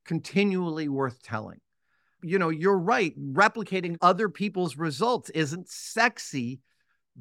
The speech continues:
but it is deeply beautiful and joyful. And I find that those are the stories that I want to continue telling. So those are the stories that I seek out, that, that joy at discovery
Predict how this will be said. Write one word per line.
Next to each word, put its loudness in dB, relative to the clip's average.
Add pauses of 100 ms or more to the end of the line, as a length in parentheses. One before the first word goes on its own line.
(160)
but 2
it 0
is 0
deeply -2
beautiful 0
and 0
joyful. 2 (420)
And 0 (180)
I 4
find 0 (240)
that -6 (260)
those 4
are -4
the -4
stories -4
that -6
I 6
want -4
to -8
continue -10
telling. -8 (540)
So 0
those 6
are -2
the -6
stories -2
that -6
I 2
seek -12
out, -8
that, 0 (220)
that 0
joy 4
at 0
discovery -4